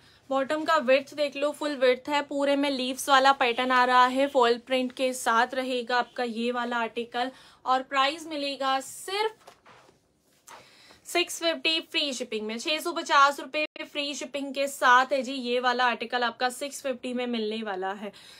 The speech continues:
six fifty free shipping, रमा green color है जी, सिक्स फिफ्टी free shipping, रमा green color है, बहुत ही प्यारा design रहेगा। Screenshot लेना है, WhatsApp करना है आपको।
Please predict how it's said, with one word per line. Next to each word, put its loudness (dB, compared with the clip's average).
six -4
fifty 2
free -2
shipping, -4
रमा 4
green 2
color 6
है 0
जी, -12
सिक्स -6
फिफ्टी -6
free -8
shipping, -10
रमा 0
green 0
color -6
है, -2
बहुत -6
ही -6
प्यारा -6
design -2
रहेगा। 0
Screenshot -4
लेना -2
है, -4
WhatsApp -6
करना -4
है -8
आपको। -2